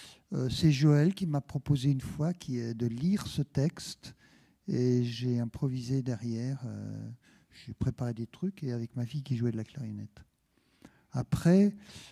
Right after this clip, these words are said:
euh, avec Sandrine, on a fait, euh, deux ans de spectacle autour de Marguerite Duras. On voulait rebondir sur un autre texte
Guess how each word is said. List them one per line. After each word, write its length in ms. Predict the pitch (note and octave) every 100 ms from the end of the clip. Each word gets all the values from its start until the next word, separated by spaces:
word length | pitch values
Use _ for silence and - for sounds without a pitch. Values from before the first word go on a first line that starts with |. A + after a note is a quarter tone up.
| _ -
euh, 1300 | B2+ B2+ B2 A#2+ A#2+ A#2 A#2 A2 A2+ A#2 A#2 A#2 A2+ - _ _ _ _ _ D#3+ C3 C#3 - _ -
avec 220 | C3 C3+
Sandrine, 640 | - D#3 C#3+ B2+ C#3+ D#3+ C#3+
on 120 | C3+
a 120 | B2
fait, 460 | - - D3 C3+ B2+
euh, 420 | A#2+ A2+ A2 A2 A2+ A2+ A#2 _ _ _ - - _ -
deux 320 | A#2+ C#3 B2+
ans 200 | C#3 C#3
de 400 | C3+ A#2 A2+ A2 A2 A2+ _ - _ _
spectacle 640 | - C3 - - C3+ -
autour 200 | A#2+ B2+
de 120 | A#2
Marguerite 500 | A#2 A#2 A2+ A#2+ A#2+
Duras. 560 | G#2 A#2 C3 F3 - - _ _ _ _ _ _ _ _ _ _ _ C3+
On 80 | C3
voulait 220 | B2+ C3
rebondir 720 | A#2 C#3 D3 D#3 C3 D3+ D3
sur 240 | - C3+
un 160 | A#2+ A#2+
autre 180 | D3 - -
texte 520 | D#3 G3+ - - -